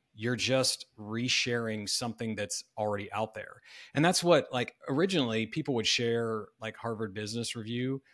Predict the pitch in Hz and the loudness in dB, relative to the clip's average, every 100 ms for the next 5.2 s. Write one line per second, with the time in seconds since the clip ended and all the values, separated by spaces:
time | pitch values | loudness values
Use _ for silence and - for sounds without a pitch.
0 | _ _ _ _ - 107 110 110 104 107 | _ _ _ _ -6 -2 -2 -2 -2 -2
1 | 107 107 - 110 110 107 101 101 104 107 | -4 -6 -6 -4 -4 -4 -4 -2 -2 -4
2 | - 107 104 101 - 104 107 117 127 117 | -8 -6 -6 -10 -10 -8 -6 -6 -6 -2
3 | 127 147 104 101 101 104 104 107 95 101 | 2 2 4 4 4 4 2 0 2 4
4 | 104 110 110 147 143 165 123 113 117 110 | 6 4 4 4 6 8 8 6 2 2
5 | 107 | 2